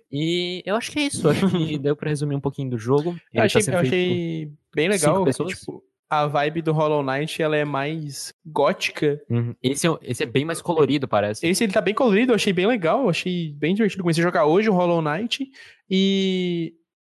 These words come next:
Speaker 2: e a primeira impressão que eu tive é que ele é todo, todo mais gótico, todo mais escuro,
Speaker 1: Aham.
Speaker 2: enquanto o, o Silk Song, ele tá bem mais claro, bem mais,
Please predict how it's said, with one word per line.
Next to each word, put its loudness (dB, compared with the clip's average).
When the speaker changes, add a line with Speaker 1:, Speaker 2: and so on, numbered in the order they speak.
Speaker 2:
e 4
a 4
primeira -2
impressão -2
que -2
eu 0
tive -4
é -6
que -4
ele 2
é -2
todo, 2
todo -6
mais -4
gótico, -2
todo -2
mais 0
escuro, 0
Speaker 1:
Aham. 2
Speaker 2:
enquanto 2
o, 2
o 2
Silk 0
Song, 0
ele 0
tá -2
bem -2
mais -2
claro, 0
bem -2
mais, -4